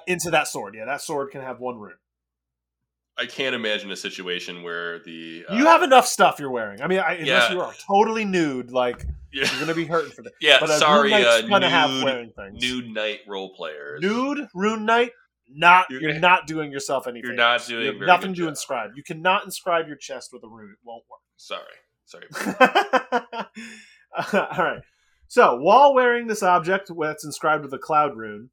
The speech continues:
Speaker 1: you have advantage on sleight of hand checks and deception checks. This is, like, my favorite thing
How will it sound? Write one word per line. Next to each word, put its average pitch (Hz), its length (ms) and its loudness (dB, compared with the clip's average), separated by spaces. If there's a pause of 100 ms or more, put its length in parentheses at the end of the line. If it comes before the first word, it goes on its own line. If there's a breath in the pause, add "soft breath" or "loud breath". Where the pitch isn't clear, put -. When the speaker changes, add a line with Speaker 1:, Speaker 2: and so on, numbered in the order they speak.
Speaker 1:
you 170 140 0
have 190 120 2
advantage 185 640 -6
on 147 140 -6
sleight 170 400 -2
of 254 100 -12
hand 185 340 -6
checks - 560 -12 (280)
and 151 180 -6
deception 143 840 -8
checks. - 580 -16 (720 soft breath)
This 269 160 0
is, 302 140 -12
like, 247 220 -2 (540)
my 165 220 2
favorite 190 800 -4
thing 170 600 -8